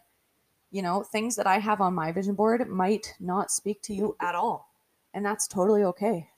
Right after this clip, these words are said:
Things that you have on your vision board might not speak to me, and that's totally okay. Whatever it is that you wanna put on there is perfectly perfect, and it's what you're supposed to put on there. And the funny thing is, like I said, I've been making vision boards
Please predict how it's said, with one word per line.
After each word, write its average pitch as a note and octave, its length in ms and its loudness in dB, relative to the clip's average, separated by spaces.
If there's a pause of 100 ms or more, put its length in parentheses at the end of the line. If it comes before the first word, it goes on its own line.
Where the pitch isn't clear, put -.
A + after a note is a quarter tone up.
Things G#3+ 200 -12
that F#3 140 -10
you G3 120 -14
have G3+ 160 -6
on G3+ 120 -8
your E3+ 100 -10
vision G3 240 -6
board E3+ 200 -4
might E3+ 160 -6
not F3+ 160 -4
speak - 240 -6
to F#3+ 80 -6
me, G3 240 -2
and F3 140 0
that's G#3 200 0
totally G#3+ 360 6
okay. A3 400 -2 (400)
Whatever F#3+ 480 2
it G#3+ 80 4
is F#3 240 2
that - 120 -2
you F#3+ 120 2
wanna F#3+ 140 2
put F3 140 -4
on F3+ 160 2
there A3 220 4
is - 340 -2 (200)
perfectly E3+ 680 2 (240)
perfect, D3+ 540 -4
and F3 140 0
it's - 160 -4
what E3 140 6
you're E3 100 0
supposed E3 300 0
to E3 60 -6
put E3 140 -2
on D#3+ 140 0
there. D#3+ 240 -8 (920)
And A3+ 140 -4
the A3+ 60 -2
funny B3+ 300 0
thing F#3 200 -4
is, D#3+ 260 -2
like G3+ 160 -2
I A3+ 60 -2
said, F3 180 2
I've D#3 160 0
been A3 140 0
making A3 320 0
vision F3+ 240 -2
boards D#3+ 420 -2